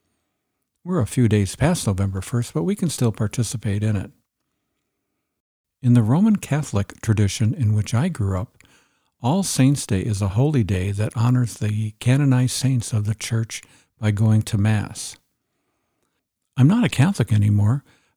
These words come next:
but I found that other Christian traditions have embraced this custom of honoring godly people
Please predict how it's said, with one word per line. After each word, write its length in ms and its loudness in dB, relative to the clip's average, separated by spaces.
but 100 0
I 100 2
found 320 2
that 200 0
other 240 0
Christian 600 0
traditions 580 0
have 180 0
embraced 500 0
this 240 -4
custom 540 0
of 100 2
honoring 400 4
godly 380 0
people 480 -4